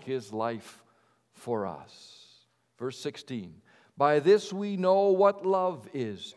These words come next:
Jesus Christ laid down his life for us." And when John writes about that, he's not writing about some sentimental emotion or about some friendship,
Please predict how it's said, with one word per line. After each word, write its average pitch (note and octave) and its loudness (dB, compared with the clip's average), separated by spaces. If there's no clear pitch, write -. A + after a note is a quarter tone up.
Jesus F#3+ -10
Christ E3+ -8
laid D#3+ -8
down D#3 -4
his C#3+ -14
life B2+ -8
for A2 -6
us." - -14
And E3 -8
when F3+ -6
John G3 0
writes A3 0
about D#3+ -2
that, D#3 0
he's E3 -10
not F3+ -4
writing E3 -4
about C#3+ -2
some C#3 -8
sentimental C3 -6
emotion A#2+ -6
or G#2+ -2
about G#2+ -4
some G#2+ -10
friendship, - -10